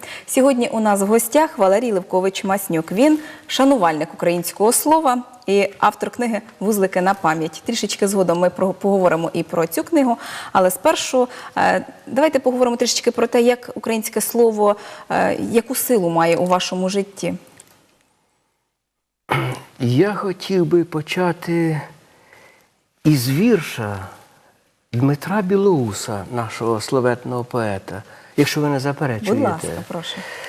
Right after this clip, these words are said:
Speaker 2: Е, можливо, це й буде, е, певною мірою відповідь на ваше запитання. Уявіть собі таку картину.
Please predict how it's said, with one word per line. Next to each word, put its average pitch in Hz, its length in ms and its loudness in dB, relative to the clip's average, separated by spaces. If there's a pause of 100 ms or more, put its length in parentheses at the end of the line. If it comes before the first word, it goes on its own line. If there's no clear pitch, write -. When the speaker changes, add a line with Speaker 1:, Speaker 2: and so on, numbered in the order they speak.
(440)
Speaker 2:
Е, 107 260 -8 (300)
можливо, 143 480 2
це 139 180 -2
й - 20 0
буде, 143 320 0
е, 101 640 0
певною 139 420 0
мірою 143 320 0
відповідь 135 400 -2
на 120 80 -6
ваше 123 280 -4
запитання. 101 880 -6 (1160)
Уявіть 208 380 4
собі 220 240 -2
таку 214 240 -2
картину. 113 680 -4